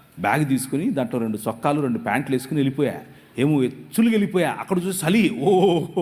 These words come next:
అక్కడికి వెళ్ళిపోతే రైల్వే స్టేషన్లోనే ఉండాల్సి వచ్చింది. నాకు ఎవరు తెలియదు అక్కడ. మూడు రోజులు, మూడు రాత్రుళ్ళు రైల్వే స్టేషన్లోనే ఉన్నాను. రైల్వే స్టేషన్లోనే ఉండి సువార్త పరిచర్య చేస్తూ ఉంటే, మోకాళ్ళ మీద పడి ప్రార్థన చేశాను. "ప్రభా,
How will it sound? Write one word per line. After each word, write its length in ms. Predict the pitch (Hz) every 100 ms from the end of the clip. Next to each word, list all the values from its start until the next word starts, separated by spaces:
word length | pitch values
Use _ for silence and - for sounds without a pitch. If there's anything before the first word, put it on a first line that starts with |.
| 143 - - - - -
అక్కడికి 360 | 110 - 214 208
వెళ్ళిపోతే 800 | 220 196 190 165 165 180 170 - - - -
రైల్వే 260 | 113 160 185
స్టేషన్లోనే 500 | 185 165 175 175 175
ఉండాల్సి 320 | 170 165 156
వచ్చింది. 180 | 139 143
నాకు 200 | 165 185
ఎవరు 120 | 220
తెలియదు 300 | 226 240 247
అక్కడ. 300 | 214 139 82 - _ _ _ -
మూడు 220 | 147 196
రోజులు, 440 | 185 220 180 113 85 -
మూడు 220 | 120 190
రాత్రుళ్ళు 680 | 175 175 - 214 185 123 87 - - -
రైల్వే 240 | 127 160
స్టేషన్లోనే 480 | 156 147 - 151 143
ఉన్నాను. 240 | 113 85 - - _ _ _ _ _ _ _ _ _ - -
రైల్వే 220 | 120 156
స్టేషన్లోనే 580 | 175 170 151 147 147 135
ఉండి 520 | 107 101 113 226 320 - - _ _ _ _
సువార్త 320 | - 135 160
పరిచర్య 440 | - - 135 135 123
చేస్తూ 340 | 113 117 117
ఉంటే, 280 | 117 101 127
మోకాళ్ళ 440 | 127 123 139 151
మీద 140 | 139 123
పడి 140 | 123
ప్రార్థన 400 | 113 117 131 135
చేశాను. 240 | 123 123 110
"ప్రభా, 440 | 117 139 180 135